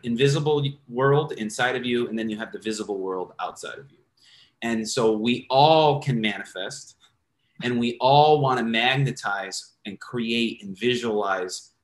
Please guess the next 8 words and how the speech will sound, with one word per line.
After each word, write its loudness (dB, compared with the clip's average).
attract -2
what -4
we 0
wanna -10
c-, -18
experience -6
in -14
life. -16